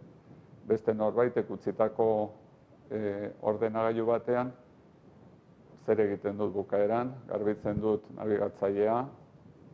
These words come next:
erabiltzen dut nabigazio anonimoa, edo ez. Eduki dezaket oso pasahitz segurua, baina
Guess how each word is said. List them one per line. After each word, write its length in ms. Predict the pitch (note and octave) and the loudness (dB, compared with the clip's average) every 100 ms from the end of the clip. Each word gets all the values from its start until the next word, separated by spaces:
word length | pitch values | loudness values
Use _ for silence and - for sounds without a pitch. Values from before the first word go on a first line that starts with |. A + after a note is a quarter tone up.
| - - | -12 0
erabiltzen 460 | G#2+ A2+ G2 G2+ | 2 2 0 -4
dut 140 | G#2+ G#2 | -2 -4
nabigazio 560 | G#2 G#2 G#2 - G2+ | 0 2 2 0 0
anonimoa, 680 | G2+ G#2 G#2 G2+ G#2 A#2 B2+ - - - | 0 -4 -10 -6 -2 -2 -4 -10 -20 -8
edo 260 | A2 G2 A#2 | -4 0 0
ez. 300 | A2+ - - - - - - - - | 0 -6 -20 -20 -20 -20 -20 -20 -6
Eduki 240 | G#2+ - | -4 0
dezaket 520 | G#2+ G#2+ A#2+ A2 G2 | 0 2 0 0 -2
oso 240 | A2+ A2 G#2+ | -2 -2 -2
pasahitz 480 | G#2+ G#2+ A2+ A2 G#2+ - - | -2 -2 0 0 -2 -12 -20
segurua, 560 | - G#2 G#2+ A2 A#2+ C#3+ - - - - - - | -2 0 2 2 2 0 -6 -20 -20 -20 -20 -6
baina 440 | G#2 G2+ G2+ F2+ | -2 -2 -2 -4